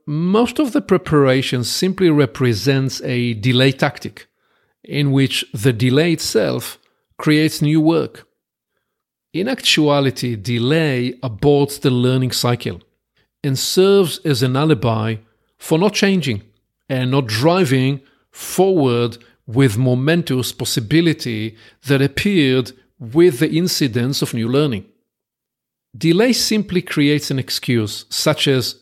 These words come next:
"This was not an effective approach," or, "The project could not be implemented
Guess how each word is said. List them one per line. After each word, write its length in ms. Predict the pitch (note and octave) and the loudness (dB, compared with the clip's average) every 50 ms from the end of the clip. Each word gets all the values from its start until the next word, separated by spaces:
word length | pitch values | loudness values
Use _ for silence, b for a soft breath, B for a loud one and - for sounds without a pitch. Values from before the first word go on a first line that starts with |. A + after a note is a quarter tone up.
| _ - | _ -4
"This 220 | C3+ D3+ D3 - - | -2 -2 0 0 2
was 220 | C3+ C3+ A#2+ C3 | 2 2 2 2
not 160 | C3 B2 B2 | 2 0 0
an 140 | B2+ C3 C#3 | 0 2 0
effective 420 | C#3 - C3+ A#2 - - - A2+ | 0 0 0 -4 -4 -4 -6 -4
approach," 580 | B2+ C#3+ - - G3+ G#3+ G#3 F3 C3+ A2 - - | -4 -4 -4 0 0 2 4 2 2 0 -4 -6
or, 380 | B2 A#2 A2+ A2+ A2+ A2+ A2 G#2+ B B B B B B | -4 -2 -2 0 0 -2 -2 -4 B B B B B B
"The 80 | - | -10
project 520 | - - - D3+ D3 A#2+ - D3+ C3+ - - | -4 2 4 4 4 4 2 0 0 0 -2
could 180 | - - C#3+ C3 | 0 0 2 2
not 260 | C3 C3 A#2+ G#2+ G2 | 2 2 0 0 2
be 260 | C3+ C3+ C3+ C#3+ D#3 | 2 4 6 6 6
implemented 760 | F3+ F#3 - D#3 D#3 D3 C#3+ C#3 C3+ B2+ - C3+ B2+ A#2 - | 4 4 4 2 2 4 4 2 2 2 2 0 0 0 -2